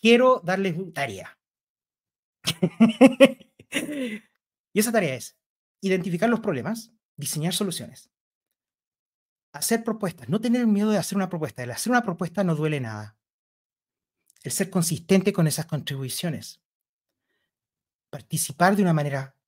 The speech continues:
ética y respetuosa con lo, en los proyectos open source. Hay un documento de M D N que se llama Open Source Etiquette, que se lo, creo que les tengo el link aquí.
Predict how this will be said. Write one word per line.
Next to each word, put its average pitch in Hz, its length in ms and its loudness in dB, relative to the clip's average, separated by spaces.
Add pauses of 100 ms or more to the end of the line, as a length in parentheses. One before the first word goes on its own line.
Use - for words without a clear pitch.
(380)
ética 185 460 0
y 147 80 -6
respetuosa 165 560 -8
con 139 180 -6
lo, 143 300 -10
en 147 200 -4
los 127 120 -6
proyectos 139 420 -6
open 131 220 -12
source. - 400 -14
Hay 165 140 6
un 175 60 6
documento 160 440 2
de 156 120 0
M 147 120 0
D 151 100 0
N 160 80 2
que 165 100 -6
se - 100 -6
llama 143 280 -2
Open 165 260 2
Source 165 300 -2
Etiquette, 226 680 -4 (300)
que 165 60 2
se 165 100 2
lo, 156 240 0
creo 208 220 6
que 180 240 6
les 156 240 0
tengo 170 180 4
el 143 100 0
link 143 200 -4
aquí. 120 340 -10